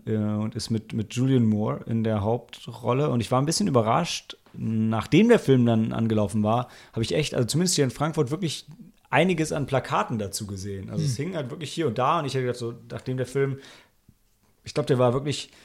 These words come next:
Speaker 1: ein Jahr vorher schon produziert und haben sie ihn einfach nicht rausgebracht und, äh,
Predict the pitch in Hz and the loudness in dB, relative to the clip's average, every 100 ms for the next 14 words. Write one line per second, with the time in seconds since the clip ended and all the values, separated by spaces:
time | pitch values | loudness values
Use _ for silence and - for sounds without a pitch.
0 | _ _ 113 110 117 127 156 - 160 156 | _ _ 2 4 4 2 0 2 4 4
1 | 151 123 131 120 - 190 170 127 127 123 | 0 0 0 0 2 2 4 2 4 2
2 | 131 120 117 104 110 151 156 117 101 120 | 0 2 2 2 0 0 -2 -2 0 -2
3 | - 135 113 110 107 107 - - | -4 -4 0 2 2 -2 -4 -16